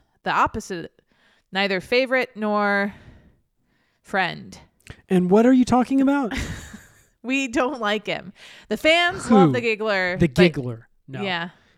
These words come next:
Speaker 2: Abby and Cal don't like the Giggler. But
Speaker 1: No,
Speaker 2: the
Speaker 1: he's
Speaker 2: question, I
Speaker 1: bad.
Speaker 2: think, and the question it is what drives us, I would say that do they not be a favorite of him,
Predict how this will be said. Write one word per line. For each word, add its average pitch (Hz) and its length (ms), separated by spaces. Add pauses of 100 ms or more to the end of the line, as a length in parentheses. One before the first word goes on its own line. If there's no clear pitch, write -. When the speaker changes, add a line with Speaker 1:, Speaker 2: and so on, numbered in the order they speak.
(140)
Speaker 2:
Abby 185 260
and 165 80
Cal 156 240
don't 143 240
like 135 240
the 143 80
Giggler. 135 220
But 196 180
Speaker 1:
No, 185 60
Speaker 2:
the 185 80
Speaker 1:
he's 185 80
Speaker 2:
question, 320 380
I 175 200
Speaker 1:
bad. - 160
Speaker 2:
think, 160 500
and 160 160
the 156 60
question 175 420
it 160 80
is 165 220
what 156 140
drives 180 320
us, 156 160 (480)
I 202 140
would 233 220
say 175 580
that 143 840 (1000)
do 190 300
they 135 560 (800)
not 143 420
be 139 140
a - 20
favorite 131 400
of 110 80
him, 117 460